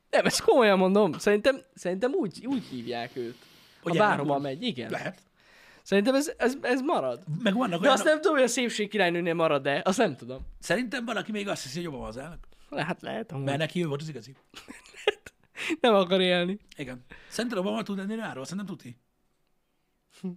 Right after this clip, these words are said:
Speaker 1: Edináról? Obama?
Speaker 2: Aha.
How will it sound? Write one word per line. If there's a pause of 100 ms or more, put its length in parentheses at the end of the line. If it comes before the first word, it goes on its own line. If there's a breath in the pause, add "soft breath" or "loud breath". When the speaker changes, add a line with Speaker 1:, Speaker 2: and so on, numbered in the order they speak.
(840)
Speaker 1:
Edináról? (100)
Obama?
Speaker 2:
Aha.